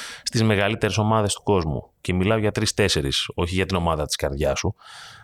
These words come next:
Θα είναι η Real, η Barcelona, η United, η Liverpool, η Milan, η Juventus, κάποια από αυτές τέλος πάντων.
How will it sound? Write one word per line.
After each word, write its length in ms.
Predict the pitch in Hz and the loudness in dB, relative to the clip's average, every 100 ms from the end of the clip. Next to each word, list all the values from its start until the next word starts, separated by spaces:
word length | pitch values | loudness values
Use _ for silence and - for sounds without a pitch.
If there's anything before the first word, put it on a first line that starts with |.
| - | -6
Θα 120 | - | 0
είναι 120 | 95 | 2
η 40 | 95 | 4
Real, 280 | 85 87 101 | 4 2 2
η 40 | 90 | 2
Barcelona, 680 | 85 - 73 76 95 104 87 | 0 0 0 0 2 2 2
η 160 | 82 76 | 2 0
United, 380 | 73 90 92 95 82 | 0 0 0 0 0
η 80 | 80 | 2
Liverpool, 320 | 95 95 92 | 2 2 0
η 100 | 78 90 | 0 2
Milan, 160 | 101 | 2
η 80 | 92 78 | 2 0
Juventus, 200 | 90 107 | 0 -2
κάποια 280 | - 104 - | -2 -2 0
από 100 | - | -2
αυτές 280 | 92 - 101 | -2 0 0
τέλος 240 | - 71 - | 0 -2 -2
πάντων. 340 | 73 65 67 | -4 -4 -12